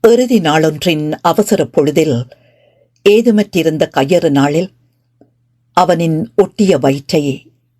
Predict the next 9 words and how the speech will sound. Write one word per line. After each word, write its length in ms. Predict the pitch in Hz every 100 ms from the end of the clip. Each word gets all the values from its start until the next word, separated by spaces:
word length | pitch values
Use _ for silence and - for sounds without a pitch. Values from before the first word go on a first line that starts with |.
| _ _
என் 200 | 180 170
கண்ணீரால் 680 | - 165 175 196 190 196
நிரப்பிய 480 | 175 139 147 156 143
அவலத்தை 800 | 143 156 147 - 143 123 - - _ _ _ _
எப்படி 360 | 175 - 170 147
சொல்வேன்? 400 | - - - 98 _ _ _ _ _ _ _ _ _ _ _ _ _ _ _ _ _ _ _ _
கூரான 600 | 277 277 269 254 208 156
அம்பொன்றின் 680 | 190 214 185 180 185 175 175
கொடுங்காயமாக 1080 | - 180 208 208 147 160 160 143 147 160 165